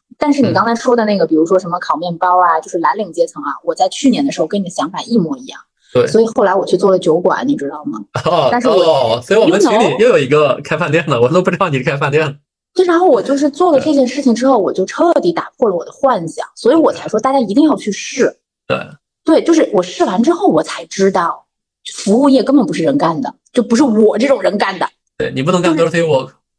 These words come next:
Speaker 2: 你要干的是高，高贵的工作。
Speaker 1: No，no，不是，不是，no，no，不是这个意思，不是这个意思，
Speaker 2: <laughs>
Speaker 1: 我真不是这个意思。
Speaker 2: 对，对，对。
Speaker 1: 我的意思是说，就是说服务业它有非常多的门道，
Speaker 2: 嗯。
Speaker 1: 像我们这种做办公室的人，你是根本不懂的。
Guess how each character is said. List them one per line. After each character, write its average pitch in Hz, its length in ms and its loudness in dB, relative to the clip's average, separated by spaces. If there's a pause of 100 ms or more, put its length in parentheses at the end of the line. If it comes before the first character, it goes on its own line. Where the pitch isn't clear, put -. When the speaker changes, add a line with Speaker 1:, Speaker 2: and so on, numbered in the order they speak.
(140)
Speaker 2:
你 135 100 -8
要 139 160 0
干 165 180 0
的 139 80 0
是 151 80 -10
高， 147 300 0
高 160 180 0
贵 156 140 0
的 123 80 -4
工 123 180 -14
作。 143 160 -18 (120)
Speaker 1:
No，no， 285 460 0
不 294 80 0
是， 320 80 2
不 320 60 0
是， - 80 -6 (160)
no，no， 403 300 0 (160)
不 359 80 0
是 480 60 -2 (100)
这 440 40 2
个 381 80 -2
意 339 120 -4
思， 196 200 -4
不 240 80 -2
是 330 80 -10
这 311 120 -6
个 254 80 0
意 233 160 -2
思， - 180 -4
Speaker 2:
<laughs> - 60 -20
Speaker 1:
我 220 200 2
真 302 220 -2 (120)
不 196 120 -2
是 185 80 2
这 185 80 2
个 170 80 2
意 165 140 -4
思。 - 100 -12 (100)
Speaker 2:
对， - 140 -2
对， 113 140 -12
对。 - 100 -4
Speaker 1:
我 196 100 4
的 208 80 4
意 311 140 4
思 349 140 0
是 302 100 -2
说， 330 180 2
就 330 120 2
是 294 100 -2
说 302 140 0
服 196 240 -8
务 277 80 2
业 269 180 2
它 269 160 -12
有 175 160 -2
非 208 420 0
常 190 180 -8
多 170 100 -4
的 180 80 0
门 156 300 -2
道， 180 260 0 (320)
Speaker 2:
嗯。 - 40 2
Speaker 1:
像 294 120 0
我 240 40 0
们 170 100 -6
这 185 100 -10
种 269 160 4
做 277 140 2
办 254 200 -2
公 277 100 6
室 294 120 0
的 196 100 4
人， - 260 -4 (140)
你 220 160 2
是 - 100 -4
根 381 120 0
本 311 120 2
不 214 100 -4
懂 - 340 -6
的。 - 60 -4